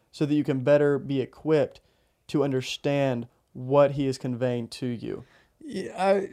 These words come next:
Speaker 2: to go off of that, I was reading with a friend of mine one time this story. I think it's Luke sixteen, maybe. The story of Jesus raising Lazarus from the dead. Is that
Speaker 1: Mm-hmm.
Speaker 2: Luke sixteen?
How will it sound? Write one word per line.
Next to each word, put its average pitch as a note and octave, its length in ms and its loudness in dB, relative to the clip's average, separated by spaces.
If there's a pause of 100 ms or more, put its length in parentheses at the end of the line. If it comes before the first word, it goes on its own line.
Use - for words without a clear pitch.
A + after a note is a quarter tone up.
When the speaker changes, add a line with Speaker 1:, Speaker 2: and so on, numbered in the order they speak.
(140)
Speaker 2:
to F#3 140 -4
go E3+ 280 6
off E3+ 140 2
of E3+ 80 0
that, D3+ 500 2 (120)
I E3 100 0
was E3 220 2
reading E3 340 -2 (140)
with D#3+ 180 -4
a D#3 60 -4
friend D#3+ 220 -4
of D#3 60 -6
mine D3+ 220 -4
one D3+ 140 -6
time D3 440 -6
this D#3 160 -10
story. D#3 360 -4
I - 20 -2
think E3 140 -4
it's D#3 160 -8
Luke E3 420 0 (480)
sixteen, E3 800 -4
maybe. D3+ 260 -4
The C#3+ 80 -6
story F3+ 260 0
of D3+ 160 -4 (260)
Jesus D#3+ 380 -6
raising E3 320 -2
Lazarus E3 440 -2
from D#3 140 -12
the D3+ 60 -8
dead. D3 440 -6
Is D#3+ 80 -10
that F3 80 4
Speaker 1:
Mm-hmm. D#3 100 0
Speaker 2:
Luke F3 100 -2
sixteen? F3 460 -8